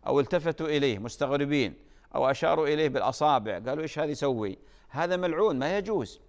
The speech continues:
حتى لو كان في النعال، لأن النبي صلى الله عليه وسلم لع-، لعن المتشبهين من الرجال بالنساء.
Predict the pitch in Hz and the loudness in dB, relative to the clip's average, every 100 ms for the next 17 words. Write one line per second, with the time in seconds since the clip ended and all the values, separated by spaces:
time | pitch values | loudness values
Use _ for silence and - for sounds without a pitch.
0 | - 185 208 226 214 202 180 180 175 156 | -8 -6 -2 0 0 0 -2 -2 -4 0
1 | 139 98 - - - 120 135 180 196 165 | 0 -2 -14 -20 -12 -4 0 0 0 -4
2 | 175 160 147 180 202 135 151 202 175 156 | -2 -2 0 0 0 -2 2 2 2 -2
3 | 117 - - - - 147 160 147 165 165 | -2 -6 -18 -14 -8 -6 -6 -6 -6 -4
4 | 175 202 180 170 170 170 175 135 123 113 | 0 0 0 -2 0 2 2 2 0 -2
5 | 104 107 - | -2 -4 -4